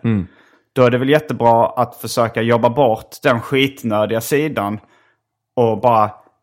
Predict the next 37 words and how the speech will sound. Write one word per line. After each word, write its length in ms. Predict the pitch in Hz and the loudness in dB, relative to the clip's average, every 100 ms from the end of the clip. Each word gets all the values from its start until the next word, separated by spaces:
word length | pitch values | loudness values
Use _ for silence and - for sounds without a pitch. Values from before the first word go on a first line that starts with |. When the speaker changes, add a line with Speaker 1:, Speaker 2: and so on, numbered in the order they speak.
| _ | _
Speaker 2:
det 60 | - | -10
är 40 | |
väl 100 | 214 | -10
skitsamma 640 | 202 240 220 - 226 185 160 | -6 -6 -6 -2 0 2 2
om 220 | 160 156 | 2 0
han 160 | 165 156 | 0 -2
är 40 | |
populär. 560 | - 147 170 156 110 - | -4 -4 2 2 2 2
Kul 220 | - 190 | 2 2
för 160 | - | -2
honom, 400 | 180 190 190 147 | 0 0 0 -2
kul 220 | 143 190 170 | 0 0 0
för 320 | - 143 151 | -4 -6 -6
fansen, 720 | - - 170 143 135 143 139 | -4 2 2 2 0 -4 -4
som, 440 | 139 139 135 98 | -2 -2 -2 -4
eh, 300 | 80 82 87 - | -6 -4 -4 -4
kul 240 | 208 165 | -2 0
att 240 | 147 156 - | 2 0 -4
många 400 | 143 180 180 170 | -2 -2 2 0
upptäcker 400 | 196 - 127 131 | 0 0 0 0
att 120 | 131 | 0
han 100 | 151 | 0
är 40 | |
bra. 360 | 165 170 117 - - _ _ _ _ _ | 2 2 2 -2 -20 _ _ _ _ _
Det, 240 | 175 170 | -4 -2
och 180 | 107 139 | -2 0
jag 300 | 170 160 147 | 4 4 4
fortsätter 400 | 175 170 - 143 | 0 -2 0 0
lyssna 260 | 151 151 143 | 0 -2 -2
som 100 | 147 | 0
vanligt. 300 | 156 151 80 - - - | 2 2 -2 -10 -20 -14
Och 100 | - | 0
den 180 | 151 175 | 4 4
sidan 300 | - 180 147 | 2 -2 -2
har 280 | 147 131 113 | -2 -2 0
jag 180 | 117 120 | 0 -2
liksom 360 | 135 165 156 | -4 -6 -6